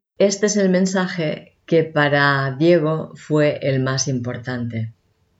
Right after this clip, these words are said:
porque precisamente él entendió que esto era lo que le estaba pasando, que estaba depurando demasiado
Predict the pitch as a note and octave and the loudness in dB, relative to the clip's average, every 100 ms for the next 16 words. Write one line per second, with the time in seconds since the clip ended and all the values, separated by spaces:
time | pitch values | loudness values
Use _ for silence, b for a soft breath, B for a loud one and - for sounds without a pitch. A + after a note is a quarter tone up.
0 | _ _ _ _ _ _ - C#3+ C3+ C#3 | _ _ _ _ _ _ -8 -4 -2 -2
1 | D3+ E3 E3+ F3 F3 - D#3 F#3+ - _ | -2 -2 0 2 2 -2 -6 -8 -14 _
2 | _ _ _ _ _ - D#3 D#3 D#3 D3 | _ _ _ _ _ -2 0 0 -2 -2
3 | C3+ C#3+ C#3+ D3+ C#3+ D3 - - - D3+ | 0 0 2 4 4 0 -4 -8 0 0
4 | C#3 D3+ - E3+ D3 C#3 C#3 B2+ A#2 A2+ | 0 -4 -4 -2 0 -2 -4 -4 -6 -8
5 | - B2 A#2+ A#2+ - F3+ G#3 - - B | -6 -6 -6 -8 -6 -4 -4 -4 -10 B
6 | B B C#3 - C#3+ C3+ C3 B2+ C#3+ C#3 | B B -12 -4 -2 0 -2 -4 -4 -4
7 | C3+ C#3+ C#3+ C3+ C#3 B2+ B2+ B2+ - C#3+ | -2 -2 -4 -6 -2 -2 -2 -4 -4 -2
8 | C3 B2 B2 C#3 | -2 -4 -8 -12